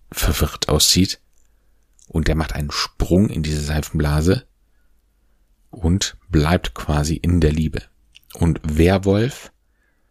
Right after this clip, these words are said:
in der Liebe bleibt. Der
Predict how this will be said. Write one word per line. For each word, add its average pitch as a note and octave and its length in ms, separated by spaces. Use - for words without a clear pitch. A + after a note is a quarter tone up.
in F#2+ 280
der D#2 140
Liebe F2+ 760
bleibt. - 720
Der D#2 520